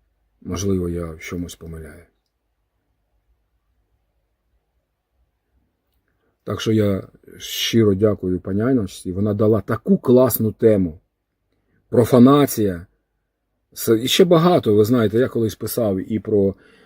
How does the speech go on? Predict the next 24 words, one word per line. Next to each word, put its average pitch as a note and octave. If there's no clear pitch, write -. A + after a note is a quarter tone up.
е, F#2
профанацію, G#2
про F#2+
ангелів-охоронців G#2+
і F#2
все G2
інше. A#2+
Ну, G#2+
дійсно, G2
нас G#2
заставляють G2+
в G2
якихось A2
дивних A2+
позах A2+
молитися, A2
медитувати, G#2+
саме A#2+
в G#2
таких, G#2+
саме B2+
в -
такому B2
місці, A#2